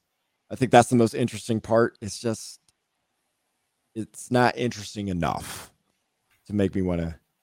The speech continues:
keep playing. So that's Kart Rider Drift. All right.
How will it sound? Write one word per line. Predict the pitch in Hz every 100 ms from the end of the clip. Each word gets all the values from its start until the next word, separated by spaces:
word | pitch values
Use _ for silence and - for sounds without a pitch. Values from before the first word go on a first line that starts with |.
| _
keep | - 123 -
playing. | - 87 - - - - _ _ _
So | - 76 - - _ _ _ _ _ _ _ _ _ _ _ _ _ _ -
that's | 139
Kart | - -
Rider | 170 160
Drift. | 135 123 - - _ _ _ _ _ _ _ _ _ _ _ _ _ _ _ _ _ _ _ _ _ _ _ _ _ _ _ _ _ _ _ _ _ _ _ _ _ _ _ -
All | 185
right. | 247